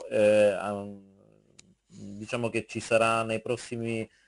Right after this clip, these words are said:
prossime settimane, nei prossimi mesi, un'attività di definizione dei progetti con, con le regioni, e dopodiché, eh, si passerà appunto alla fase di dispiegamento sui comuni, quindi probabilmente, insomma, si ne parla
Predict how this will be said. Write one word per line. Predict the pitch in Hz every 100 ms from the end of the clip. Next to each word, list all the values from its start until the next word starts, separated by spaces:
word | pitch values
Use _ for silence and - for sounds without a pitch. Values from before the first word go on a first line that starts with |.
| _ _ -
prossime | 117 120 113
settimane, | 117 - 120 120 117
nei | 113
prossimi | 113 - 117 120
mesi, | 123 151 165 - 123 117 120
un'attività | 110 113 - 110 110 117
di | 113
definizione | 110 107 110 - 117 110
dei | 107
progetti | 104 107 107 107 - _ 113 107
con, | 104 110 110 110 107 104
con | 113
le | 117
regioni, | 127 143 120 123 117 104 101 95
e | 107 95
dopodiché, | 98 - 104 104 - 104 104 - _ _ _ _
eh, | - 101 98 95 95 95 92
si | - 107 98 101 98 101 101 -
passerà | 104 - 107 104 104
appunto | 98 - 104 98 101
alla | 98
fase | - 104 101 - 104 104 _ _ _ _
di | 107 107
dispiegamento | 104 - 110 104 104 104 101 98 - 107 101
sui | - 104 101 98 98 95
comuni, | 104 95 90 92
quindi | 98 95
probabilmente, | 101 104 98 104 101 101 98 104
insomma, | 95 - 92
si | -
ne | 98
parla | 92 101 101 101